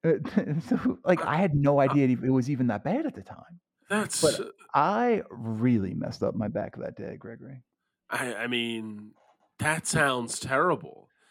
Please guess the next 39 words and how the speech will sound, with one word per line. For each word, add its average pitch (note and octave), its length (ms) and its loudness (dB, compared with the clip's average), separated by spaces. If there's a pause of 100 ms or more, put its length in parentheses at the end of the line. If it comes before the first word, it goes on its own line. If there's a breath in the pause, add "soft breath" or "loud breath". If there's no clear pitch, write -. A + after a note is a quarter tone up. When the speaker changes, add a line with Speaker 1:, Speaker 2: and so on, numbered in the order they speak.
(180 soft breath)
Speaker 2:
Any A3 180 6
Speaker 1:
Yeah, D#3+ 60 8
the C#3+ 80 4
Speaker 2:
sort A3+ 120 -2
Speaker 1:
cl- F3+ 80 0
Speaker 2:
of - 60 -12
physical D#3 520 -6
injury D#3+ 640 -4 (800)
at, - 160 -10
at C3 80 -4
this D#3 220 0
point E3 440 -2
in E3 160 -6
life D#3 560 -2 (460 soft breath)
is D#3 320 2
just, - 400 -4
it's, B2+ 400 -8
it's - 240 -8
terrible. - 600 -10 (100)
So, B2+ 540 0 (100)
and E3+ 200 0
the D#3 60 0
ba-, E3 180 2
the F3 120 -2
back's F#3+ 420 4
the D3 100 -6
worst A#2+ 460 -8
too. A#2+ 140 -10
Anytime F3 340 -8
you E3 80 -6
have B2+ 160 -10
back A2 340 -8
pain, C3+ 400 -4
even C3 220 -14
a A#2 60 -14
little A#2+ 280 -12
bit, E3+ 280 -10 (560)
nah, G2+ 440 -6 (160)
out. G#2+ 340 -6